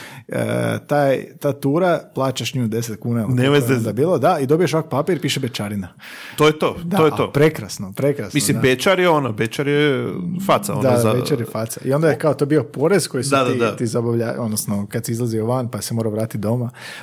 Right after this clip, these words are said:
Speaker 1: plaća, ne, prekrasno. Ja se tog danas sjećam, to je bilo prije jebote petnaest godina.
Speaker 2: Da, da,
Speaker 1: Ja se
Speaker 2: da.
Speaker 1: sjećam danas da sam friend iz Mađarske došao pa sam ga vodio na tu turu i kao završavala je sa knedlom sa šljivama, što je isto opet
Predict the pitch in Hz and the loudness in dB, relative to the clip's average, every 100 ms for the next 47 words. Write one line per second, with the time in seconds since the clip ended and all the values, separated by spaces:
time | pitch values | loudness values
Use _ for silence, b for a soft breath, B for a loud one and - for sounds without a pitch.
0 | B 113 113 135 107 110 113 - 143 143 | B -2 -2 -2 -2 -2 -2 0 2 0
1 | 123 117 139 - 180 160 180 - 170 175 | 0 0 0 2 2 2 0 -2 -2 -2
2 | 165 160 175 170 143 123 120 143 139 123 | 0 0 0 0 -2 0 0 -2 -4 -4
3 | 127 143 120 107 110 92 - B B 131 | -4 -2 -4 -2 -2 -4 -12 B B 4
4 | 131 117 135 143 143 - 160 165 156 127 | 4 6 4 4 2 2 2 2 0 2
5 | 139 156 131 123 127 117 147 131 117 123 | 2 0 -2 -2 -4 0 2 2 2 0
6 | 139 - 98 123 - 147 107 104 98 98 | 0 -4 -4 -6 -6 -8 -6 -6 -6 -4
7 | 120 123 120 135 123 123 131 131 B B | -2 -2 -4 -6 -6 -4 -2 -4 B B
8 | B B 165 135 117 135 117 117 110 - | B B -4 -4 0 2 2 0 -2 -2
9 | 131 135 107 101 - 113 104 - 120 127 | 0 0 -2 -2 -2 -4 -4 -2 0 0
10 | 120 - - 120 117 101 101 - 139 170 | -4 -6 -6 -4 -2 -2 -4 -2 0 2
11 | - 139 147 151 147 107 - | 0 2 2 2 0 -4 -10